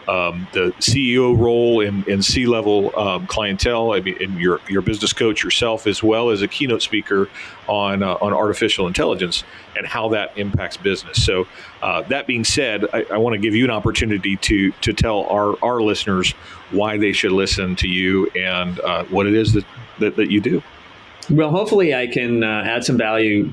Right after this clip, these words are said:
Speaker 2: to your listeners through my experience,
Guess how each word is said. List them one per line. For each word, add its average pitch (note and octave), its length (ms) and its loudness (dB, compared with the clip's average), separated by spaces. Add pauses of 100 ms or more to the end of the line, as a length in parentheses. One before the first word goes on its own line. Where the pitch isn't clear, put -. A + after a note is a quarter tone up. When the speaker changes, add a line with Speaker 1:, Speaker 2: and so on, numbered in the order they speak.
Speaker 2:
to - 120 2
your G#2+ 220 4
listeners G#2+ 580 2
through A#2+ 300 4
my G2 480 0 (160)
experience, A#2+ 840 -2